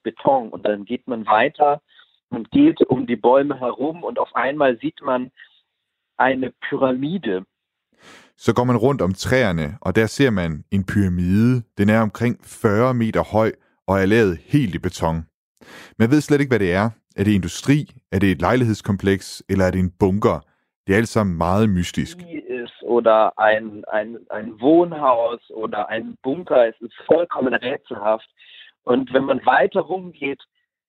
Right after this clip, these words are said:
Speaker 1: kann man auf einen Parkplatz gehen, der ist etwa
Speaker 2: Hvis man går rundt om bygningen, så kommer man ud på en parkeringsplads, og der kan man se, at der er en langstrakt bunker, hundrede tredive meter lang,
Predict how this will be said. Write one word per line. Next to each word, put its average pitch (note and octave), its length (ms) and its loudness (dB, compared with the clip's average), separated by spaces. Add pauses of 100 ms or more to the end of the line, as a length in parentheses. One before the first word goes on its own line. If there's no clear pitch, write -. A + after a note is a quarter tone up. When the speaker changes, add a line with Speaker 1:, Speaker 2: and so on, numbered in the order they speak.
(240)
Speaker 1:
kann C3 100 -16
man C3+ 240 -2
auf G2+ 160 -4 (100)
einen A2 260 -2 (100)
Parkplatz D3 680 -2 (120)
gehen, C3 340 -8
der A#2 300 -2
ist A2+ 240 -20
etwa E2 320 -14 (280)
Speaker 2:
Hvis A#2 140 0
man C3 100 4
går B2+ 80 4
rundt B2+ 280 2
om G#2 120 2
bygningen, G2+ 480 0
så - 120 -2
kommer G#2+ 340 0
man G#2 80 2
ud B2 140 2
på - 160 -4
en F#2 120 0
parkeringsplads, F2+ 1040 -2
og E2 60 -8
der G#2+ 80 4
kan A2 120 2
man G#2 100 2
se, C3 340 0 (320)
at F#2 140 -4
der F#2+ 60 2
er F#2+ 140 0
en G#2 80 -2
langstrakt F#2 760 -2 (100)
bunker, G#2+ 440 2 (120)
hundrede B2+ 300 2
tredive A2 480 -2
meter G2+ 280 0
lang, G2+ 280 0